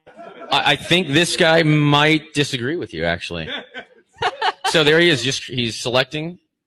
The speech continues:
There it is. Voting right now on the ballot. And this is using our system.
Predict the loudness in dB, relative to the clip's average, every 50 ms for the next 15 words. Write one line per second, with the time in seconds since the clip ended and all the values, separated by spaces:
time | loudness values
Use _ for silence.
0 | _ -4 -2 -2 0 -2 -4 -6 -8 -12 -20 -20 -20 -12 -4 -2 0 0 0 0
1 | -2 -2 -2 -2 -2 -2 -4 -4 -4 -4 -6 -8 -6 -6 -6 -6 -4 -2 -2 -2
2 | -2 -2 -6 -10 _ _ _ _ _ _ _ _ _ _ _ _ _ _ _ _
3 | _ _ _ _ _ _ _ _ _ _ _ _ _ _ _ _ _ _ _ _
4 | _ _ _ _ _ _ _ _ _ _ -10 -6 -4 -4 -2 -2 -2 -2 -2 -2
5 | -2 -4 -4 -2 -2 -2 -2 -4 -6 -10 -10 -12 -12 -16 -18 -18